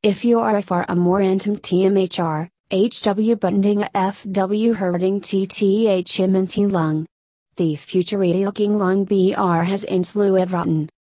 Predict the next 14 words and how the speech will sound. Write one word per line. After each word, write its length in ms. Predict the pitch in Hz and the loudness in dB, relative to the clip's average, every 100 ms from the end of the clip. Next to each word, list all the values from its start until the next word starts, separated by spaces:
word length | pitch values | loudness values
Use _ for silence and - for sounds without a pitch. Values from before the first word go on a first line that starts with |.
| _ _ _ | _ _ _
If 200 | 214 - | -4 0
you 140 | 185 - | -2 0
N 160 | 190 | -2
T 220 | 175 214 | -2 -4
L 240 | - 180 208 | -2 -2 -2
K 300 | - 180 180 | -2 -2 -2
or 220 | 185 170 | -2 -2
W 500 | 165 175 170 170 165 | 0 -2 0 0 0
into 240 | 165 165 175 | 0 -2 -4
T 400 | - 202 196 226 | -2 0 2 2
H 260 | 196 180 | 0 0
Social 380 | - - 202 - | -4 -2 -2 -4
Club 280 | 214 220 196 | -4 -2 0
Miami, 600 | 190 196 202 196 202 233 | 0 0 0 0 -2 -4